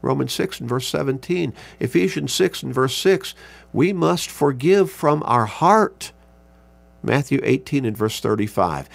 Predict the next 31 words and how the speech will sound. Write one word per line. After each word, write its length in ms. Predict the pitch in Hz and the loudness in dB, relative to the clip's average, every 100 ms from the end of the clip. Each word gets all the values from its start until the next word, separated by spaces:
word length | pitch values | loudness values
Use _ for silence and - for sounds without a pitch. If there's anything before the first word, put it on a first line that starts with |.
| - - | -20 -2
Can 160 | 135 | 0
that 180 | 127 120 | 2 0
hurt? 560 | 95 - 139 220 - - - | -2 2 4 4 0 -18 -16
Yes. 840 | - 104 175 190 147 - - - - - - - - - - - - - - - - - - - - - - - - - - | -4 2 4 2 0 -6 -6 -8 -12 -20 -20 -20 -20 -20 -20 -20 -20 -20 -20 -20 -20 -20 -20 -20 -20 -20 -20 -20 -20 -20 -2
But 100 | 110 | -2
it 80 | - | 0
will 100 | 107 | -4
feel 260 | - 131 | 0 0
better 360 | 107 127 139 110 | 0 -2 0 0
afterwards. 720 | 127 - 90 87 85 - - - - _ - - - - - - - - - - - | -2 -2 -4 -4 -6 -8 -14 -16 -20 _ -20 -20 -20 -20 -20 -20 -20 -20 -20 -20 -14
Rather 360 | - 110 127 123 | 0 2 2 2
than 200 | 107 104 | 0 -2
harboring 800 | 95 - 117 147 147 135 107 95 | -4 0 4 6 6 4 2 2
that 200 | 95 95 | 2 0
hatred, 720 | 98 117 160 - 104 90 92 98 - - - - - - - - | 2 4 4 2 0 2 0 -12 -16 -20 -20 -20 -20 -20 -16 2
that 160 | 139 | 4
unforgiveness, 960 | - 131 147 - 117 101 143 143 113 - | 6 4 4 0 0 4 2 4 -2 -2
and 100 | 117 | 2
letting 280 | 127 131 117 | 2 2 0
it 160 | 113 | -2
eat 180 | 147 151 | 4 6
away 380 | 135 113 135 165 | 6 6 4 4
at 80 | 110 | 4
our 180 | 98 90 | 4 4
heart 300 | 101 110 113 | 4 4 4
like 200 | 107 101 | 0 0
a 80 | |
cancer 500 | 95 113 135 165 110 | -4 -2 -2 -2 -2
or 200 | 90 107 | 2 4
an 60 | 104 | 4
acid. 580 | 110 170 - 107 135 | 2 -2 -2 -4 -4